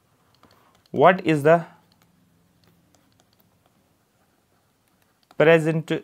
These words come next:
age of the man? क्वेश्चन को समझो, क्वेश्चन क्या बोल रहा है। एक सेकंड, पेन का कलर मैं चेंज करता हूं।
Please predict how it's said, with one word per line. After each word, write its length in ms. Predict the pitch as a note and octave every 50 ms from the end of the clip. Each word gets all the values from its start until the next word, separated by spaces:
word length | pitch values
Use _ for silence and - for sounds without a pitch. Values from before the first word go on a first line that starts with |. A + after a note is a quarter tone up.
| _ _ _ _ _ _ _ _ _ _ _ -
age 380 | D#3 D#3+ D3+ D3+ D#3+ F3+ F3+ F#3 - - _ _ _ _ _ _ _ _ _ _ _ _ _ _ _ _ _ _ _ _ _ _ _ _ _ _ _ _ _ _ _ _ _ -
of 260 | B2+ C3 C3 C3 B2
the 220 | B2 B2 D3 E3 F3+ - - _ _ _ _ _ _ _ _ _ _ _ _ _ _ _ - C3+
man? 280 | C3+ B2 A#2 A2 G#2+ A2+ - - _ _ _ -
क्वेश्चन 280 | D#3+ E3+ - - G3+
को 100 | F#3 F#3+
समझो, 320 | F3+ - D3+ C3 A#2+ A2 -
क्वेश्चन 340 | - - D3 - - D#3+ C#3+
क्या 140 | C3+ B2+
बोल 200 | A#2+ A#2+ A#2+ A#2
रहा 120 | A2+ A2 A2
है। 60 | - - _ _ - _ _ _ _ _ _ _ _ _ _ _ - -
एक 80 | - D3
सेकंड, 200 | - D#3 D3+ D3
पेन 240 | - D#3 D#3 D#3+ D#3
का 100 | D#3 D3+
कलर 260 | - D3+ D#3 D#3 D3+
मैं 120 | D3+ D3
चेंज 240 | C#3+ - D#3 D#3+ D#3
करता 280 | - D#3 D3 - - D3+
हूं। 160 | D#3 F#3